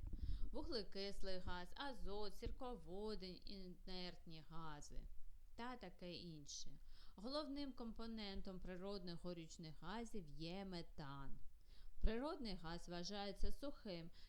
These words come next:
якщо він складається головним чином з метану, понад вісімдесят п'ять відсотків метану, з низьким вмістом метану, менш десяти відсотків, і практично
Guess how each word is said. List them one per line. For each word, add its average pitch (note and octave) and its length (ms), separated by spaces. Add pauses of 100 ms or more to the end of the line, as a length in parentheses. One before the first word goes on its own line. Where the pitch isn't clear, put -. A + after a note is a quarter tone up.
якщо G#3+ 420
він G3+ 200
складається F#3+ 680
головним G3 520
чином A3 380
з G#3 80
метану, F3+ 680
понад G#3+ 360
вісімдесят F3 640
п'ять F#3+ 300
відсотків E3+ 560
метану, D3 540 (600)
з G#3 340
низьким A3+ 540
вмістом G#3+ 500
метану, D#3 580
менш F#3+ 420
десяти F3+ 580
відсотків, D#3+ 680
і A3 140
практично F3+ 720